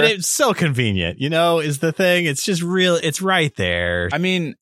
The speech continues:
Speaker 2: how crazy are salad bars after the pandy?
Speaker 1: Oh, salad bars are gone. Who's
Speaker 2: Wow.
Speaker 1: gonna be, who's,
Speaker 2: What were we
Speaker 1: sneeze guards are
Speaker 2: thinking?
Speaker 1: not gonna be enough for salad bar. I don't even really understand how buffets are gonna come back.
Speaker 2: I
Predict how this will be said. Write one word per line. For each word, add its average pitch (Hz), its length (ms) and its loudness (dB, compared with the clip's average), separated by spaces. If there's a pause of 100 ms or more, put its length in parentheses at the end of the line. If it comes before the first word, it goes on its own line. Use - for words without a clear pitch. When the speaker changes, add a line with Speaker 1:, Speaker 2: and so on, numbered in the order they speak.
Speaker 2:
how 156 300 -4
crazy 135 340 -4
are 117 80 -2
salad 98 380 -4
bars 71 440 -4
after 101 240 -2
the 90 120 -4
pandy? 90 420 -2
Speaker 1:
Oh, 151 920 2
salad 220 420 2
bars 139 300 2
are 123 80 0
gone. 87 840 0
Who's 101 300 -6
Speaker 2:
Wow. 160 400 4
Speaker 1:
gonna 135 340 0
be, 135 540 0 (300)
who's, 311 420 0 (340)
Speaker 2:
What 151 120 -4
were 226 100 2
we 175 60 2
Speaker 1:
sneeze 311 240 2
guards 247 160 6
are - 60 6
Speaker 2:
thinking? 185 120 2
Speaker 1:
not 190 180 2
gonna 175 160 0
be 156 120 2
enough 131 520 2
for - 360 -6
salad 151 420 0
bar. 90 540 -2
I 226 80 0
don't 403 260 2
even 202 260 0
really 170 280 0
understand 143 420 0
how 127 380 -2
buffets 135 640 -2
are 95 100 -2
gonna 90 220 -4
come 82 220 -8
back. - 260 -10
Speaker 2:
I 135 500 -2